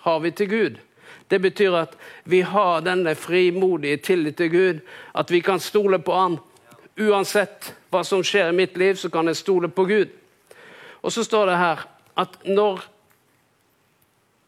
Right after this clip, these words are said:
vi har tillit til Gud, at han hører oss når vi ber. Det er jo en, eh, fordel. Men det er jo derfor vi ber.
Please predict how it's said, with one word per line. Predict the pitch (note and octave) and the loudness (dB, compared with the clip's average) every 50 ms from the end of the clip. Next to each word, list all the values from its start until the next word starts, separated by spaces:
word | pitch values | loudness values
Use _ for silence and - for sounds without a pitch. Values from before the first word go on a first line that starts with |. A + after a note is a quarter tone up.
| _ _ _ | _ _ _
vi | - F3+ F#3 A3 G#3+ G3+ F3+ - - _ _ _ _ _ _ _ _ _ _ - - | -4 -2 0 0 0 0 -4 -8 -18 _ _ _ _ _ _ _ _ _ _ -4 -2
har | F3+ F#3+ G3 G3 G3 | 0 0 0 0 0
tillit | - A3 G3+ G3+ E3 | 0 0 0 0 0
til | - F#3+ F#3 | -2 0 2
Gud, | F#3 G3+ G3 - - | 2 0 0 0 -2
at | F3+ F#3+ F#3+ - | -2 -2 -2 0
han | G#3 G#3 G3+ F#3 | 0 0 0 -2
hører | F3 E3+ G3 A#3 A#3+ A#3 A3+ F#3+ D#3+ C3+ C#3+ D#3+ D#3+ E3 | -4 0 0 2 4 4 2 2 2 0 0 -2 0 0
oss | G3 G#3+ - - - - - | -2 -4 -4 -6 -10 -14 -8
når | - D3 C#3+ C#3 | -6 -4 0 0
vi | C#3 C#3+ | 0 0
ber. | B2 A#2+ A2 - - - - - - _ _ _ _ _ _ _ _ _ _ _ _ _ _ _ _ _ _ _ _ _ | 0 -2 -6 -6 -8 -16 -20 -20 -20 _ _ _ _ _ _ _ _ _ _ _ _ _ _ _ _ _ _ _ _ _
Det | - F3+ | 0 0
er | G3+ F#3+ | 2 2
jo | E3+ | 2
en, | D#3 C#3 C#3+ C#3 | 0 0 0 0
eh, | C3+ C3 B2+ B2+ | 0 0 -2 -2
fordel. | B2 - D3+ C3+ A#2+ A2+ A#2 G#2+ G#2 G2+ - - - _ _ _ _ - _ _ _ - - - - - - - | -2 -2 -2 -2 -2 -2 -6 -6 -8 -10 -16 -20 -20 _ _ _ _ -20 _ _ _ -20 -20 -20 -20 -16 -4 -2
Men | - F3+ F#3+ F3+ - - | 0 0 0 -2 -6 -4
det | E3+ E3 G3+ | -2 0 2
er | G#3 | 2
jo | F#3 | 2
derfor | E3 F#3 G3+ G3 - F#3+ F#3 | 2 0 0 0 -2 -4 -2
vi | F3 F#3 F#3+ F#3+ | 2 2 2 2
ber. | F3+ G#3 F#3+ D#3 B2+ | 2 2 0 0 -4